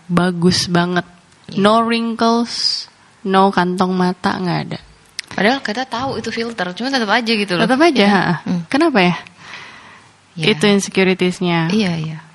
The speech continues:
Speaker 2: Itulah.
Speaker 1: Banyak. Kalau lo nih?
Speaker 2: Ya, gue sih nggak sesignifikan itulah ya. Intinya kalau dari gue sih, ya pasti ada. Maksudnya kayak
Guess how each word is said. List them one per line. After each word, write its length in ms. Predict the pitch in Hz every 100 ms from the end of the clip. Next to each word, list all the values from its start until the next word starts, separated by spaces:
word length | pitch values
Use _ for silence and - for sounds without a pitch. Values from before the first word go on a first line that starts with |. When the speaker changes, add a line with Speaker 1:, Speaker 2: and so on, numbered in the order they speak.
| - -
Speaker 2:
Itulah. 360 | 175 - 170
Speaker 1:
Banyak. 480 | 180 180 180 175 170 - - - - - - - - - _
Kalau 260 | - 190 196
lo 140 | 226 262
nih? 160 | 277 - - _ - _ _ - _ - - - - _ - 196 180
Speaker 2:
Ya, 340 | 156 147 147 147
gue 240 | 151 156
sih 340 | 160 214 196 - - - -
nggak 300 | 165 - -
sesignifikan 1040 | - 165 156 151 - 160 - 156 151 151
itulah 400 | 147 160 170 160
ya. 160 | 156 170
Intinya 380 | 170 160 156 165
kalau 220 | 160 160
dari 260 | 160 156 156
gue 220 | 156 160
sih, 460 | 160 190 185 175 - _ _ _ _ _ - _ _ _ _ _ _ _
ya 200 | 202 196
pasti 320 | 185 196 214
ada. 400 | 190 226 202 214 -
Maksudnya 320 | 196 208 240
kayak 380 | 240 220 208